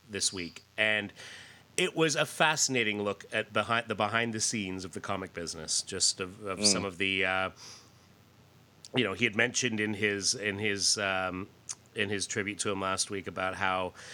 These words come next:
Speaker 1: they were often at odds, and, uh, and that's because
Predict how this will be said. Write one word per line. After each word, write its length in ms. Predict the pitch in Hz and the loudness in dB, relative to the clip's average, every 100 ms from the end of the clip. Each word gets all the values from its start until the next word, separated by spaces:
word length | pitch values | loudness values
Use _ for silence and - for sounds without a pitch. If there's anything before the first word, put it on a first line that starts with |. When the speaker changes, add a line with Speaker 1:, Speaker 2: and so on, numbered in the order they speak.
| - - | -16 -2
Speaker 1:
they 100 | 110 | 2
were 100 | 110 | 2
often 300 | 107 - 98 | 2 0 -2
at 100 | 92 | 0
odds, 500 | 92 85 80 - - - - - | 0 -2 0 -2 -2 -12 -20 -12
and, 480 | 104 95 90 90 92 | 0 0 2 -2 0
uh, 160 | 92 95 | 0 2
and 100 | 107 | 2
that's 220 | 120 143 - | 4 4 2
because 600 | 143 - 135 117 107 | -2 2 2 2 0